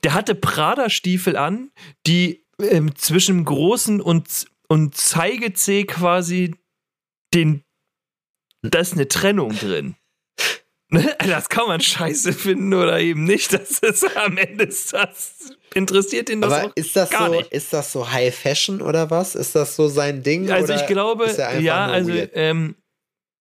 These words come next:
Speaker 1: so Daniel findet, ähm, dass er, ähm, dass es, dass er es versucht, aber nicht, nicht schafft. Ich finde, dass er's, dass er das ganz gut, ganz gut hinkriegt. Weil es kommt drauf an. Es gibt Leute, die wirken verkleidet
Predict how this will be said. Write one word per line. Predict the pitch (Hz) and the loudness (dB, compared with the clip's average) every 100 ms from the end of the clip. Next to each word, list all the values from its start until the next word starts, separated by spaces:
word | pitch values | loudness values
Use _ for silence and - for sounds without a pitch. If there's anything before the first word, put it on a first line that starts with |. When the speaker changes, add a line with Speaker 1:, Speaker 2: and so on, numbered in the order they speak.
| _ _ - | _ _ -4
Speaker 1:
so | 143 139 | 0 0
Daniel | 143 131 185 190 190 | 2 0 0 -2 -4
findet, | - 190 180 180 - | -2 -2 0 -4 -4
ähm, | 156 151 156 151 156 143 - | -2 0 0 0 -2 -2 -2
dass | 143 143 | 0 2
er, | 147 135 135 135 - | 2 2 2 -2 -2
ähm, | 135 123 127 131 | 0 0 -2 -2
dass | 127 131 | 0 0
es, | 139 - - 135 | 0 -6 -6 -2
dass | 139 139 | 0 2
er | |
es | 135 - | 0 0
versucht, | 139 131 185 - | 2 2 2 2
aber | 147 135 131 127 131 | 0 2 2 0 -2
nicht, | 139 147 - | -2 -2 -4
nicht | 135 127 | -2 0
schafft. | - 160 185 - - - - - - - _ _ - | 0 0 -2 -6 -16 -20 -20 -20 -18 -20 _ _ 0
Ich | 185 - | 0 2
finde, | 190 180 156 | 2 2 2
dass | 147 165 | 0 2
er's, | 147 143 - - _ _ _ _ - | 0 0 -4 -6 _ _ _ _ -2
dass | 151 147 | 0 2
er | 151 | 2
das | 139 - | 2 0
ganz | 139 135 | -2 0
gut, | 127 - _ _ - | -4 -6 _ _ -2
ganz | 127 127 | -2 -2
gut | 120 117 | -4 0
hinkriegt. | 123 120 110 - - - - 165 | 0 0 -6 -8 -8 -10 -8 0
Weil | 151 | 0
es | 185 | 0
kommt | - 220 208 | -2 -2 0
drauf | 185 180 | -2 0
an. | 156 110 - _ _ - | -4 -4 -12 _ _ -4
Es | 160 - | -2 0
gibt | 185 180 | -2 2
Leute, | 165 196 | 2 2
die | 185 160 | -2 -2
wirken | 156 180 180 | 0 2 0
verkleidet | - 131 - 147 170 202 214 | -2 -2 -2 -2 0 -2 -4